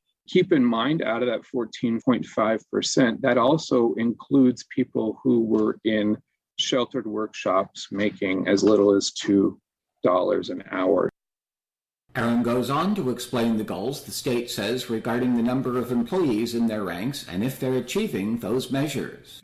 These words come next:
Speaker 1: So state law states that there's, I describe it as a goal rather than a quota. Um, in my mind, quota means a mandate. You have to fill it. This, I believe, is a goal, and state departments are measured against it.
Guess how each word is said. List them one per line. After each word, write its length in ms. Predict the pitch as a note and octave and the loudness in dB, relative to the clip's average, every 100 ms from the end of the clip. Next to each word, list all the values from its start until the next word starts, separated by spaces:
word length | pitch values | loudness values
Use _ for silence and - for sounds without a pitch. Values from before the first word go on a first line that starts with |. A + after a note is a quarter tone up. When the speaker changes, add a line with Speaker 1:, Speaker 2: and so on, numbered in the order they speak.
| _ | _
Speaker 1:
So 220 | - - | 4 6
state 460 | - - - F#3+ C4+ | 6 4 6 6 6
law 320 | C3 B2 C#3+ | 2 2 2
states 560 | - - C3 C3+ - - | -4 2 2 2 -2 -4
that 420 | B2 A#2+ A2+ - - | 0 2 0 -4 -4
there's, 440 | B2 B2 B2 A#2 - | 4 6 6 4 0
I 60 | |
describe 420 | F3+ F#3 - G3 F3+ | 4 4 4 4 4
it 60 | |
as 80 | C#3+ | 4
a 80 | C3 - - | 0 -6 0
goal 260 | C3+ A#2 - | 2 2 -2
rather 280 | A2 A2 G#2+ | -4 -2 -2
than 200 | G#2 G#2+ | -2 -2
a 40 | G2+ | -4
quota. 600 | - - A2 F#2+ D2+ - _ - - - | -10 4 6 8 6 0 _ -20 -20 -2
Um, 180 | G#2+ A2 | 2 4
in 100 | A#2 | 6
my 140 | B2+ | 6
mind, 320 | C3 B2+ A#2+ - | 6 6 4 0
quota 340 | - C#3 B2+ | 0 2 4
means 400 | A#2+ A2+ A#2 A2 | 2 0 -2 -2
a 40 | |
mandate. 600 | G#2+ G2+ A2 C#3 D#3+ - - - - | -2 -2 0 2 0 -2 -14 -14 -6
You 200 | G#2 G2+ | 0 0
have 260 | C3+ B2 - | 0 -2 -4
to 140 | A2 | -6
fill 360 | - _ B2 F3 | -8 _ 2 2
it. 120 | - - _ _ _ F#2 | -2 -18 _ _ _ -12
This, 320 | G#2+ B2+ B2+ B2+ | 4 4 4 0
I 80 | |
believe, 400 | A2+ A2 A2 A2 | 0 -2 0 2
is 80 | G#2 | 2
a 80 | A2+ | 0
goal, 580 | G2+ A2+ A2+ A#2 A#2 - | 0 2 4 4 2 0
and 520 | G2+ G2 G2 G2+ G2+ | -4 -4 -2 -2 -2
state 580 | - - A2 G2+ - - - | -4 -2 0 0 -4 -8 -6
departments 600 | G#2+ A2+ G#2 A2 G2+ G#2 | -2 0 2 0 2 2
are 60 | |
measured 380 | F#2+ G2+ G2+ G2+ | 2 2 0 0
against 400 | F#2+ - G2 - | 0 0 -2 -2
it. 180 | F#2 | -4